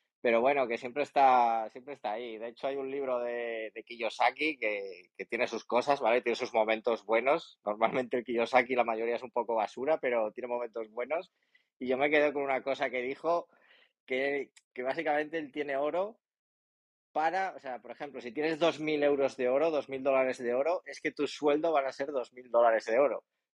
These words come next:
No puedes aspirar a ganar más oro, o sea, más, más dólares del oro que tienes, eh, en dólares. Es un poco filosofía de él, de, oye, que ¿cuánto quieres ganar al mes de sueldo? ¿Cuatro mil dólares? Pues ten cuatro mil dólares en oro.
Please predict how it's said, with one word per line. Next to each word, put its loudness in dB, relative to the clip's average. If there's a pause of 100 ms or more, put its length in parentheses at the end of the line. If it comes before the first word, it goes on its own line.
No -6
puedes 0
aspirar 2
a 2
ganar -4
más -12
oro, -6
o -20
sea, -6
más, -4
más -12
dólares 0
del -4
oro 2
que -4
tienes, -8
eh, -8
en -14
dólares. 6 (840)
Es -2
un 0
poco 8
filosofía 0
de -4
él, -8
de, -6
oye, -6
que -12
¿cuánto -8
quieres -8
ganar -6
al -2
mes -8
de -10
sueldo? -8
¿Cuatro 0
mil -4
dólares? 6
Pues -8
ten -6
cuatro 0
mil -12
dólares 0
en -12
oro. -8